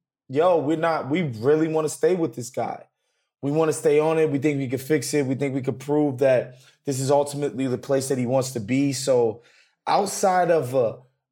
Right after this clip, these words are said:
a great piece or somebody coming in and being like, "Yo, we'll give you super high lottery and a bunch of future stuff," like, it just doesn't seem like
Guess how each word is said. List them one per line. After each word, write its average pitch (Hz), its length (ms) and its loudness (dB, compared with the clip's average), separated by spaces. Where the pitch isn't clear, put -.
a 131 120 0
great 160 480 0
piece 170 460 -4
or 127 180 4
somebody 175 420 2
coming 151 400 -2
in 151 220 0
and 127 120 -4
being 131 240 -2
like, 117 240 -2
"Yo, 131 160 4
we'll 123 140 0
give 127 200 -4
you 120 220 -8
super 143 400 -2
high 127 240 2
lottery 151 600 2
and 131 100 0
a 120 40 -2
bunch 127 220 -2
of 113 80 -12
future 170 380 -4
stuff," 143 460 -2
like, 131 220 -6
it 151 80 -4
just 185 160 -4
doesn't 139 220 0
seem 127 280 -4
like 113 260 -2